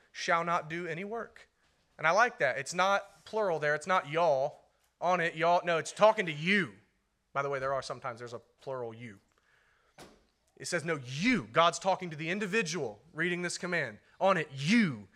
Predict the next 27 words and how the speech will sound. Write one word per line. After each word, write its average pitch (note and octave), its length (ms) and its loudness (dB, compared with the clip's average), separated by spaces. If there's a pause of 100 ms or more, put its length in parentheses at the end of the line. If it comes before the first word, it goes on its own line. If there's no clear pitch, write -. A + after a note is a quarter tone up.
(180)
shall F3 280 2
do D#3+ 220 -8
no D#3 180 -2
work." E3+ 640 -6 (680)
But F#3 120 0
notice F#3+ 500 2 (200)
that D3+ 140 2
we B3+ 220 0
aren't E3+ 400 0
individually D3+ 760 -6 (160)
the D#3+ 120 -6
only E3+ 220 -4
ones C3+ 260 -6
forbidden B2+ 400 -6
to C3+ 80 -10
work B2+ 220 -6
on A#2 80 -6
the A2+ 80 -10
Sabbath. - 500 -6 (1600)
"On A3 200 8
it, C#3 280 -2 (800)
you C#3 580 0
shall D3+ 300 2
not C#3+ 240 -2
do C3+ 180 -8
any A#2+ 160 -8
work. A2+ 500 -12